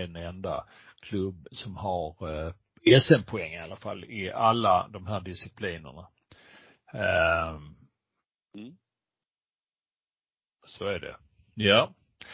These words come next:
Speaker 1: Du, eh, det var
Speaker 2: Distriktskampen i simidrott.
Speaker 1: Ja.
Speaker 2: Mm.
Speaker 1: Ah.
Speaker 2: Vi får
Speaker 1: Ja.
Speaker 2: ihop pololag och hopp i Värmland.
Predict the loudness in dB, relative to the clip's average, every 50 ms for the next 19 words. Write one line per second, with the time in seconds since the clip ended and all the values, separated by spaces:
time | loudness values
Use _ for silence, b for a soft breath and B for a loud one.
0 | B B B B B B 6 12 12 12 12 12 12 12 12 12 12 12 12 12
1 | 10 8 6 4 -2 -6 -8 0 2 4 4 6 4 2 0 4 8 8 8 8
2 | 8 4 -4 -8 -8 -6 0 2 4 4 4 2 _ _ _ -8 -6 -6 -8 -8
3 | -8 -8 -8 -8 -8 -10 -12 -12 -10 -8 -6 -6 -6 -8 _ _ -20 -20 -20 _
4 | _ _ _ -12 -8 -4 0 2 2 2 2 0 -4 -12 _ _ _ _ _ _
5 | _ _ _ _ _ _ _ _ _ _ _ _ _ _ _ -20 -20 -20 -20 _
6 | _ _ _ _ _ _ _ _ _ _ _ -16 -16 -16 -16 -18 _ _ _ _
7 | _ _ _ _ _ _ _ _ _ _ _ _ _ _ _ _ -2 -2 -2 2
8 | 6 6 6 6 6 4 2 _ 0 4 6 6 6 6 6 6 6 6 6 4
9 | 4 2 -2 -10 -20 _ _ _ _ _ _ _ -4 -2 -2 0 -2 -4 -4 _
10 | _ _ _ -20 -18 -14 -8 -4 -2 -2 -2 -2 -4 -4 -4 -4 -4 -4 -6 -12